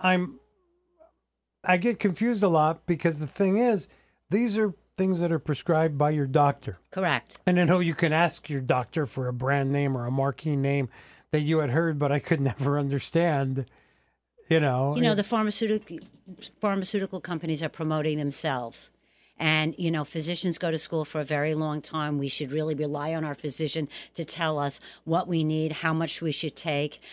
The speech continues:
Speaker 2: Uh, they're, they're the, uh, experts on your, uh,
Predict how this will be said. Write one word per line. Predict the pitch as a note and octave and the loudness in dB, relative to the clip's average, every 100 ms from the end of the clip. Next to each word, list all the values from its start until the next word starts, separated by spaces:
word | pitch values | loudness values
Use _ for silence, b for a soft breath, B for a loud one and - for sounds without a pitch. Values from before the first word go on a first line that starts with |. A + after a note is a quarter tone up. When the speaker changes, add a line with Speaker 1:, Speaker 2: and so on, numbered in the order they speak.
| B - | B -6
Speaker 2:
Uh, | D3+ | -4
they're, | C3+ E3 E3 D#3+ | -2 -2 -2 -4
they're | C#3+ F3 F3 F3 D#3 | -8 -4 -2 -2 -2
the, | E3+ D#3+ D3+ D#3 | -2 -2 -2 -4
uh, | D3+ C#3 C#3 C#3 - | -4 -4 -4 -6 -4
experts | - - - D#3 D3 - | -4 -4 -4 -2 -4 -4
on | C#3+ C#3+ D3 | -4 -2 0
your, | D#3 D#3 D3+ D3+ C3+ B B B _ _ - | 0 0 0 -2 -4 B B B _ _ -8
uh, | D3 C#3+ | -6 -4